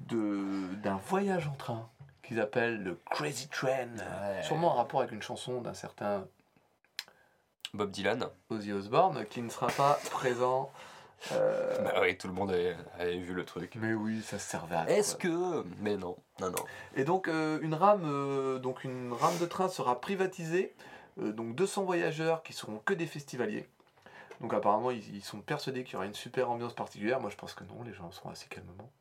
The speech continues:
Speaker 2: Voilà, c'est ça.
Speaker 1: <laughs> Euh, ils auront le droit, apparemment, ils auront le droit de mettre toute la musique qu'ils veulent. Donc ça va être cette espèce de grand brouhaha,
Speaker 2: Ouais, je pense, ouais.
Speaker 1: machin. Donc, euh, euh, donc ils vont se rendre au Hellfest. Euh, il y aura, euh, ah, apparemment, c'est une grande première en termes d'expérience
Speaker 2: Ah.
Speaker 1: et de rencontre.
Speaker 2: Par contre, tu peux dire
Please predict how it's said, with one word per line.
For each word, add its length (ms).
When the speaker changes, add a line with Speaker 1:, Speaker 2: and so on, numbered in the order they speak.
Speaker 2:
Voilà, 340
c'est 100
ça. 140
Speaker 1:
<laughs> 180
Euh, 120
ils 120
auront 100
le 40
droit, 120
apparemment, 260
ils 80
auront 100
le 40
droit 120
de 100
mettre 240
toute 180
la 100
musique 300
qu'ils 180
veulent. 320
Donc 100
ça 80
va 60
être 80
cette 180
espèce 300
de 100
grand 260
brouhaha, 640
Speaker 2:
Ouais, 40
je 140
pense, 280
ouais. 80
Speaker 1:
machin. 360
Donc, 240
euh, 360
euh, 200
donc 200
ils 80
vont 80
se 80
rendre 240
au 60
Hellfest. 760
Euh, 580
il 100
y 60
aura, 640
euh, 240
ah, 140
apparemment, 260
c'est 140
une 60
grande 220
première 360
en 60
termes 240
d'expérience 460
Speaker 2:
Ah. 60
Speaker 1:
et 40
de 60
rencontre. 460
Speaker 2:
Par 140
contre, 140
tu 80
peux 100
dire 240